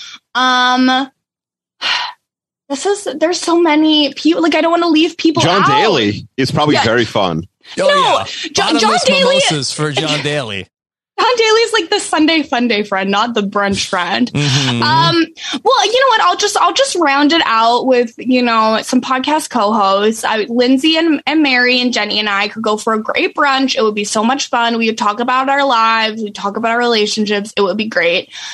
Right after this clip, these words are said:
Speaker 1: Scally's also great at brunch, but I was picking a group of women to go to brunch with.
Speaker 3: Yes.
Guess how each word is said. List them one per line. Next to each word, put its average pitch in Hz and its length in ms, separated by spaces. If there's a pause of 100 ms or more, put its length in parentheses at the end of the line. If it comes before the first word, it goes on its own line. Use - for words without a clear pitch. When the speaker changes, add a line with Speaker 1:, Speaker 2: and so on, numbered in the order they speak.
(200)
Speaker 1:
Scally's 330 480
also 302 320
great 277 240
at 269 140
brunch, 262 320
but 247 80
I 233 100
was 233 140
picking 254 320
a 240 60
group 226 260
of 220 160
women 196 720
to - 100
go 196 160
to 165 80
brunch - 380
with. 170 340 (320)
Speaker 3:
Yes. 120 540